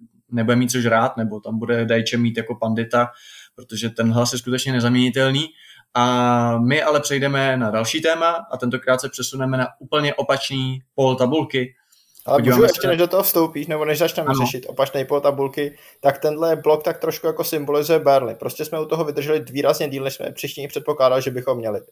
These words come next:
Speaker 2: Jako, jo.
Speaker 1: To je
Speaker 2: Burnley
Speaker 1: pravda,
Speaker 2: tu výraz-
Speaker 1: taky to děláme za výrazně menší peníze, než na to, jak je to dobrý, takže my jsme vlastně takový podcastový Burnley.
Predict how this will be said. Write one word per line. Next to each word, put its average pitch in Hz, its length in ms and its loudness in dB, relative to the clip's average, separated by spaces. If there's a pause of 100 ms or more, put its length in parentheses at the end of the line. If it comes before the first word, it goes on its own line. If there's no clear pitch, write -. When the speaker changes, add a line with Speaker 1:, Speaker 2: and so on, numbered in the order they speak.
Speaker 2:
Jako, - 140 -12
jo. 127 220 0 (360)
Speaker 1:
To 156 60 6
je 143 60 8
Speaker 2:
Burnley 175 180 4
Speaker 1:
pravda, 170 80 0
Speaker 2:
tu 175 60 0
výraz- 170 220 4
Speaker 1:
taky 180 60 -6
to 175 100 -6
děláme 170 300 -4
za 165 100 4
výrazně 156 360 0
menší 160 260 -2
peníze, 156 600 0
než 147 180 -4
na 147 100 0
to, 160 100 0
jak 151 140 2
je 165 80 -2
to 160 100 0
dobrý, 127 300 0
takže 113 200 -2
my 127 100 0
jsme 143 160 0
vlastně 143 260 0
takový 143 300 0
podcastový 143 540 -2
Burnley. 127 480 0